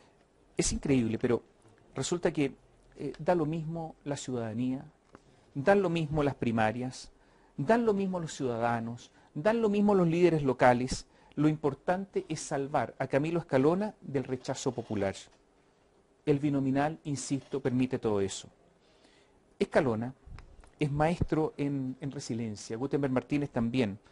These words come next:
Son sobrevivientes, son poderosos, tienen vocación de poder y llegado el momento, ese,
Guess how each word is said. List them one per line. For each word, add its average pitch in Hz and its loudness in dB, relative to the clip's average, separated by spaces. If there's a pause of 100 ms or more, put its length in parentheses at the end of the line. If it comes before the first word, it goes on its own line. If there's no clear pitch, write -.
(240)
Son 185 -6
sobrevivientes, 135 -2
son 160 -4
poderosos, 131 2 (540)
tienen 175 0
vocación 147 -4
de 135 -4
poder 131 -2 (600)
y 156 -4
llegado 143 0
el 151 -2
momento, 139 -4 (260)
ese, 143 -6